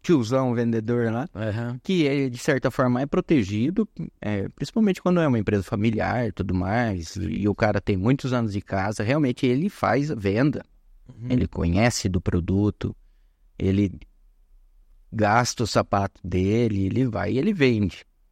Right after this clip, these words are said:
Speaker 1: Então, na hora de exigir que esse cara entre num molde, tipo, "Putz, agora a gente vai implantar um sistema, porque a gente precisa de dados, a empresa tá sem controle,
Speaker 2: Uhum.
Speaker 1: a gente precisa escalar essa,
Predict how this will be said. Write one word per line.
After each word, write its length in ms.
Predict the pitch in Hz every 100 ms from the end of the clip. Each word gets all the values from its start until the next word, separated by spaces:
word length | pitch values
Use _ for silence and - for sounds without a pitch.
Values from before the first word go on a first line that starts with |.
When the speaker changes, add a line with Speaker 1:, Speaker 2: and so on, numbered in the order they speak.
| _ _ _ _ _ _
Speaker 1:
Então, 160 | - 120
na 100 | 123
hora 180 | 127 135
de 120 | 131
exigir 440 | 131 135 120 127
que 120 | 120 131
esse 240 | 131 -
cara 600 | - 127 107 98 90 101 _ - - _ _ -
entre 560 | 101 117 139 143 120 104
num 240 | 104 107
molde, 640 | 104 101 104 110 90 90
tipo, 180 | - - _
"Putz, 260 | - 135 -
agora 320 | 104 107 117
a 20 |
gente 280 | 120 135 -
vai 320 | 123 110 107
implantar 420 | 127 147 139 123 110
um 80 |
sistema, 680 | 110 - - - 104 113 107
porque 220 | - 101 -
a 40 |
gente 200 | 110 - _ _ -
precisa 440 | 104 - 123 123
de 140 | 117 101
dados, 680 | 90 95 107 107 95 90
a 60 | 101
empresa 440 | 92 - 104 107 -
tá 120 | 107
sem 240 | - 120
controle, 840 | 98 104 - - 113 113 113 107 95 _ -
Speaker 2:
Uhum. 420 | 107 107 98 104 110
Speaker 1:
a 40 |
gente 200 | 98 107
precisa 520 | - 104 - 123 120 110 -
escalar 580 | - - 120 110 110
essa, 400 | 110 - 104 95